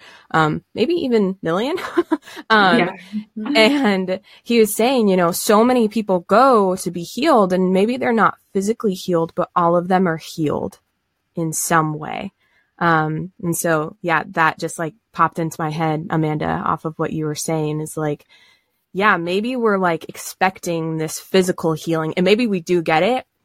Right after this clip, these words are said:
Speaker 1: but we will always receive healing in some way. We will always receive a miracle from God in some way.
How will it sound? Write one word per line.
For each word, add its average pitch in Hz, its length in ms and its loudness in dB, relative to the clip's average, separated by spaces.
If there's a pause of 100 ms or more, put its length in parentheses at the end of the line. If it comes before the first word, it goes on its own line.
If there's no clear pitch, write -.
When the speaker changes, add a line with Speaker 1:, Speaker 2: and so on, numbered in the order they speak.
Speaker 1:
but 160 380 4 (720)
we 180 140 -2
will 170 160 2
always 160 600 2
receive 160 440 -4
healing 147 540 -4
in 151 220 -4
some 143 380 -6
way. 71 280 -8
We 170 140 -4
will 160 100 -2
always 160 280 0
receive 170 280 -6
a 175 60 0
miracle 156 480 -2
from 160 220 -6
God 147 360 -4 (560)
in 156 180 2
some 151 360 -4
way. 151 420 -8